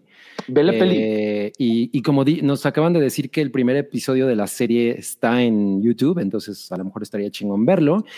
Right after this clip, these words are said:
Speaker 2: Y ya después me puedo saltar a la serie en caso de que no pueda hacerlo en Paramount Plus.
Speaker 1: Yo la neta sí creo que le puedes entrar desde la película. O sea, sí hay
Speaker 2: Ah,
Speaker 1: cosas
Speaker 2: chingón.
Speaker 1: que, o sea, como que ya ahí te entiendes por qué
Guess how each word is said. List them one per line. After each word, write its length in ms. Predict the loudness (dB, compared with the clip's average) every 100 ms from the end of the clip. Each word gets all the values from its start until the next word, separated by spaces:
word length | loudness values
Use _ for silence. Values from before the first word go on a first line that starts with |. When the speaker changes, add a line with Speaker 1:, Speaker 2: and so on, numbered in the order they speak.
| -10
Speaker 2:
Y 80 | -2
ya 140 | 2 2
después 280 | 2 0
me 120 | 0 2
puedo 160 | 0
saltar 260 | 0 -2 0
a 60 |
la 100 | -2
serie 380 | 0 0 0 0
en 80 | 0
caso 240 | -2 -2
de 100 | -2
que 100 | -2
no 180 | -2 -2
pueda 340 | -2 -2 0 -4
hacerlo 320 | -4 -6 -4
en 200 | -4 -6
Paramount 680 | -4 -2 0 0 -2 -4 -8 -2
Plus. 540 | 0 0 -2 -8 -16 _ -4
Speaker 1:
Yo 180 | 4 4
la 140 | 4
neta 240 | 2 2
sí 160 | 2 2
creo 220 | 2 2
que 220 | 4 4 4
le 80 |
puedes 280 | 4 2 2
entrar 280 | 0 2 2
desde 240 | 2 0
la 160 | 2 2
película. 460 | 0 0 -2 -4 -6 -10
O 80 |
sea, 180 | -2 -2
sí 180 | 2 4
hay 100 | 4
Speaker 2:
Ah, 40 |
Speaker 1:
cosas 300 | 2 2 2
Speaker 2:
chingón. 320 | 2 2 4 2
Speaker 1:
que, 100 | 0
o 40 | -2
sea, 120 | -2
como 200 | 0 0
que 100 | 2
ya 240 | 4 4
ahí 260 | 4 2 -2 _
te 80 | -2
entiendes 720 | 0 -2 -2 2 4 4 2
por 280 | 2 2 2
qué 440 | 2 4 6 2